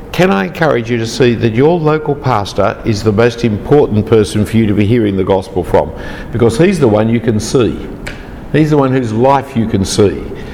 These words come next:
How he treats his dog, how he treats his children, if there's a difference between those two things, whether he mows his grass or whether he doesn't mow his grass, what kind of car he drives,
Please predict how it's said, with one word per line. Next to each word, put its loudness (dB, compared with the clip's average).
How 6
he 2
treats 0
his 0
dog, 4
how 4
he 2
treats -2
his -2
children, 2
if 0
there's 2
a 0
difference -2
between 2
those 0
two 0
things, 0
whether 4
he 4
mows 4
his -2
grass 2
or 2
whether 0
he 0
doesn't 0
mow 4
his 0
grass, 2
what -2
kind 0
of -14
car 2
he 0
drives, 2